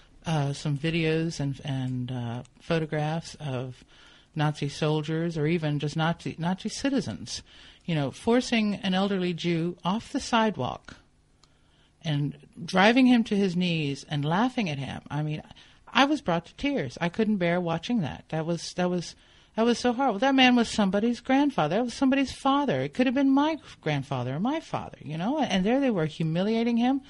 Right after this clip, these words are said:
And, you know, it's really a really good thing that I didn't live in that time because I probably, well, maybe I did live in that time, but be that as it may, the, uh, you know, the fact is that every single thing that is being done to the Palestinians today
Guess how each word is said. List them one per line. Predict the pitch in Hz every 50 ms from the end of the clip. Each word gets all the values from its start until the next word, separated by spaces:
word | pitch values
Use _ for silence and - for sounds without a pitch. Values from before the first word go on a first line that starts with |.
| - - - - - - - - - - - - - - - -
And, | - 208 202 196 180 160 - - -
you | - 208
know, | 190 185
it's | 175 - -
really | 262 294 285
a | 220
really |
good | 180 170 165
thing | - 196 180 170
that | 165 156
I | 151 156 151
didn't | 147 135 127 131
live | 143 170 175 151
in | 139 135
that | 131 120 -
time | - - 240 262 233 165 160
because | 170 165 - 127 127 127
I | 131 127
probably, | - - 143 147 143 143 135 117 131 131 127 -
well, | 131 123 127 123 123 127 127
maybe | 131 139 143 135 123
I | 123
did | 131 139 135 131
live | 123 123
in | 123 117
that | 117 110 107
time, | - - 117 120 139 147
but | 135 120 - - - - - - 165
be | 151 160 160 156
that | 147 147 143 139
as | 131 127 131 -
it | 104 -
may, | 180 208 180 151 170 175 - - - - _ _ _ _ _ _ _ _ - - 151
the, | 151 147 143 135 131 139 135
uh, | 135 131 123 123 - - - - - - - - - - - - - _ _ _ -
you | 196 180 147
know, | 139 147
the | 151 175
fact | - 175 156 160 160 - -
is | 156 160 185 190 -
that | 175 - - - _ _ _ _ -
every | 208 214 220 - 269 269 285 277
single | - - - 220 185 196 196 226 214
thing | - 196 175 185 196 214
that | 214 208
is | 190 -
being | - - 180 170 170
done | 160 151 147 160
to | 175
the | 180 190
Palestinians | - - 160 - 156 156 - - 175 165 131 120 131 156 180 175 -
today | - - 175 170 147 135 131 143 170 185